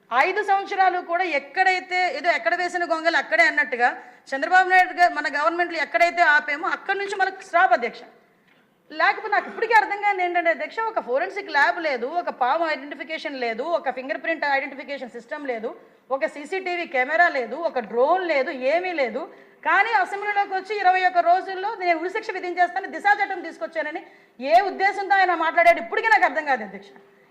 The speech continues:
ఇన్ని సిస్టమ్స్ పెట్టుకొని కూడా ఒక ఛార్జ్ షీట్ వేయడానికి, ఇరవై రోజులు ఛార్జ్ షీట్ వేయడానికి పరుగులు పెడుతున్నారు అధ్యక్ష ఈరోజు పోలీస్ డిపార్ట్‌మెంట్.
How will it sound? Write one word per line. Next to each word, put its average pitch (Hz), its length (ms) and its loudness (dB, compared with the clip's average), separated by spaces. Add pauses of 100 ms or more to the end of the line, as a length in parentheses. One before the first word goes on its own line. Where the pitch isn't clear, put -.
ఇన్ని 392 340 -2
సిస్టమ్స్ 440 540 0
పెట్టుకొని 392 400 0
కూడా 359 160 -2
ఒక 403 160 2
ఛార్జ్ 359 340 4
షీట్ 403 140 -2
వేయడానికి, 359 340 4
ఇరవై 330 160 0
రోజులు 330 260 -2
ఛార్జ్ 330 300 -2
షీట్ 349 120 -8
వేయడానికి 302 440 -4 (360)
పరుగులు 427 260 4
పెడుతున్నారు 381 340 6
అధ్యక్ష 294 280 -6
ఈరోజు 269 240 -4
పోలీస్ 269 300 -2
డిపార్ట్‌మెంట్. 202 500 -6